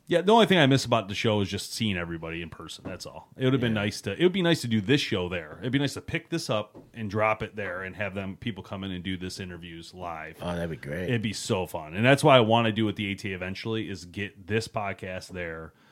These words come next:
Speaker 1: so we can sit down, schedule everybody in.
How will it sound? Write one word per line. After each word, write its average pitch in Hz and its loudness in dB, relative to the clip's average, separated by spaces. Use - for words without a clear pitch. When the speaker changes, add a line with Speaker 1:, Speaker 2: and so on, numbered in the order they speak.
Speaker 1:
so 110 -2
we 107 0
can 92 -4
sit - -2
down, 92 -2
schedule 110 -4
everybody 127 -2
in. 87 -6